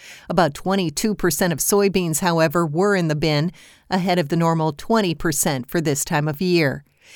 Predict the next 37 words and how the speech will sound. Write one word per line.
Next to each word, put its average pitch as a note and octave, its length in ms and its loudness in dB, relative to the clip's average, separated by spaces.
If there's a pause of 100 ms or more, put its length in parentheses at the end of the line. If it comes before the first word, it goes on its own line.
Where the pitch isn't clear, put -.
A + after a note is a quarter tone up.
(180)
In A#3 140 6
Indiana, G#3+ 600 4
twenty-six G#3 680 0
percent G3 360 2
of - 120 -6
corn G#3+ 280 2
was F3 180 0
harvested G3+ 600 2
versus F#3+ 440 0
the G3 140 0
average F#3 380 0
of E3 140 -4
twenty-two G3+ 600 -2
percent, E3 600 0 (460)
while A3+ 220 4
the G#3 100 0
soybean C4 560 2
harvest D#3+ 480 0
in E3 80 -2
the C#3+ 80 -2
state F3 320 -2
was G#3+ 140 0
twenty-eight F3 560 -2
percent D#3+ 420 -2
complete, G3 640 -2 (380)
ahead E3+ 480 2
of F#3 160 0
the F#3 160 0
twenty-three F#3 640 -2
percent D#3+ 420 -2
average, F3+ 560 -2
the F3 100 0
U E3+ 240 2
S D#3 180 -2
D D#3+ 200 2
A D3+ 140 -2
said. C#3+ 460 -2